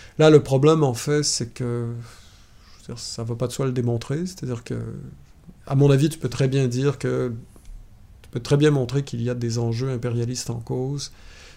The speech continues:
sans pour autant de, disons, s'attaquer en particulier aux théories de la guerre juste. Vous voyez ce que je veux dire ? C'est-à-dire que, pour moi, il y a comme une question de division du travail, là. C'est, c'est un di-, un discours, par exemple, pourrait être à la fois impérialiste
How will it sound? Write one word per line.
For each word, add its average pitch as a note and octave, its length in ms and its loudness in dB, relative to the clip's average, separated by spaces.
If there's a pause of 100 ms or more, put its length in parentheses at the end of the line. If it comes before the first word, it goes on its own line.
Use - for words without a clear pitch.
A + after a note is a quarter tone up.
sans - 240 6
pour C3+ 200 2
autant B2+ 280 -2
de, A#2 180 -4 (680)
disons, B2 240 -4
s'attaquer A#2+ 500 -2
en B2 120 -2
particulier A#2+ 680 -4
aux A#2+ 140 -6
théories A#2+ 320 -6
de A#2 60 -6
la A#2 80 -6
guerre A#2 180 -6
juste. A#2 420 -12
Vous C3+ 60 -12
voyez A#2 160 -6
ce A#2 80 -12
que - 100 -12
je A#2+ 100 -8
veux A#2+ 60 -8
dire ? C3+ 200 -6
C'est-à-dire A#2 340 -12
que, - 100 -10 (960)
pour B2 100 -8
moi, B2+ 120 2
il B2 80 -2
y - 20 0
a - 20 0
comme B2 160 -2
une A#2 80 -2
question B2 280 -4
de B2 100 -2
division A#2+ 400 -4
du A#2 140 -4
travail, A#2 440 -4
là. C#3+ 160 -8
C'est, B2 320 -4
c'est - 280 -4 (1000)
un C#3 160 8
di-, C3+ 240 2
un D#3 100 6
discours, C#3+ 360 4
par C#3 120 4
exemple, C#3 260 2
pourrait B2 200 0
être A#2+ 80 -2
à C3 60 2
la B2+ 80 0
fois D3+ 180 2
impérialiste C3 840 -2